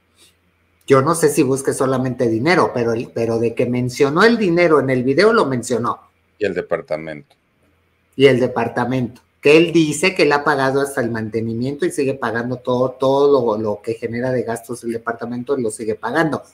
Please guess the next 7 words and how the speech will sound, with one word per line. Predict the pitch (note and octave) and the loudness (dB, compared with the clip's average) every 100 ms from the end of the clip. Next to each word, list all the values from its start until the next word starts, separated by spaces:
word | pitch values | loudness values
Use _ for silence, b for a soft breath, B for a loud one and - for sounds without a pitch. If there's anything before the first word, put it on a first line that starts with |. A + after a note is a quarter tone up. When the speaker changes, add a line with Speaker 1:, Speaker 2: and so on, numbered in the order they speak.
| _ | _
Speaker 1:
porque | - G#3+ - A#2+ | -4 -4 0 0
es | A#2+ | 2
de | B2+ C3+ D#3+ | 2 6 8
él, | D#3+ D#3 _ _ _ | 6 2 _ _ _
está | - A#2 | -12 -8
su | A#2+ C3 | -6 -4
nombre. | C3 D3+ D3+ A2 | 0 0 0 -2